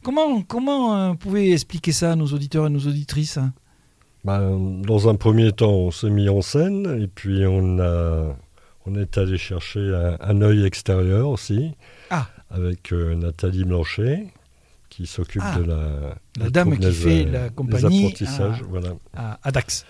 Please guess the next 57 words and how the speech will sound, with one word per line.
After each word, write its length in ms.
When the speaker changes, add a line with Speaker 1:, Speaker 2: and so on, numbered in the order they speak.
Speaker 1:
c'est 160
ça, 120
hein. 80
Speaker 2:
Elle 80
nous 140
a 80
donné 200
Speaker 1:
Ah, 100
je 100
Speaker 2:
de, 60
Speaker 1:
suis. 300
Speaker 2:
de 180
judicieux 600
conseils 720
que 100
nous 260
avons 180
suivis. 460
Speaker 1:
<laughs> 800
Ouais, 180
c'est 120
ça. 160
Parce 260
qu'au 80
bout 100
d'un, 80
au 80
bout 120
d'un 120
moment, 260
on 80
peut 160
pas 140
se 100
passer 240
d'un 120
regard, 380
euh, 80
Speaker 2:
Oui, 120
oui, 60
Speaker 1:
extérieur. 240
Speaker 2:
voilà, 180
Speaker 1:
Parce 140
que 60
Speaker 2:
juste, 100
Speaker 1:
si 80
on 80
est 80
trop 200
Speaker 2:
euh, 40
Speaker 1:
pris 200
dans 120
les 100
Speaker 2:
déjà, 120
Speaker 1:
choses, 280
Speaker 2:
c'est, 100
Speaker 1:
euh, 280